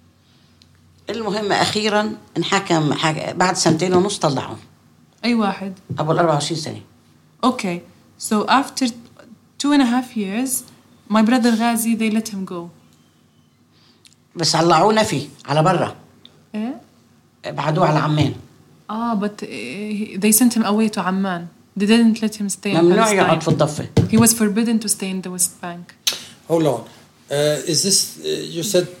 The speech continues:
Speaker 3: twenty-four years?
Speaker 2: Yes.
Speaker 3: But after, he, he had a sentence for twenty-four years, but
Speaker 1: هلا،
Speaker 3: after
Speaker 1: هلا
Speaker 3: two and a
Speaker 1: صار،
Speaker 3: half,
Speaker 1: هلا زيد
Speaker 3: he was let go.
Speaker 1: لتسعة وستين.
Speaker 2: طب أنت، أنت حكيت إنه أربعة وعشرين، بس ما ضل الأربعة وعشرين سنة.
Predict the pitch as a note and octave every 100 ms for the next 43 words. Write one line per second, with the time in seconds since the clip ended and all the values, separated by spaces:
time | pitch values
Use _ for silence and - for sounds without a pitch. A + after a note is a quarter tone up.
0 | - F3+ D#3 E3 - D#3+ D#3 D3+ D#3+ G3
1 | G#3+ A3 G3+ F3+ - - - _ - D3+
2 | D#3+ - D#3+ - - - F3 F3 F3 D#3
3 | F3 D#3+ - G3 F3+ F3+ D3+ - D3 C3+
4 | D3 C3+ C3 C3+ B2 A2 - C3 - -
5 | C3+ - - - A#3 C#3 C#3 C#3+ F#3 A3
6 | A3 G3 A#3+ B3 A3+ D3+ - - - -
7 | A#2+ A2 C3+ - - A3 B3 B3 - -
8 | A#3+ A3+ A3+ C4+ B3 A3 A#3+ A3+ G3+ -
9 | A3+ A3 F3+ F3+ A#3 C4 A#3+ G#3 G3 F#3
10 | F3 - F#3 E3+ F#3+ F3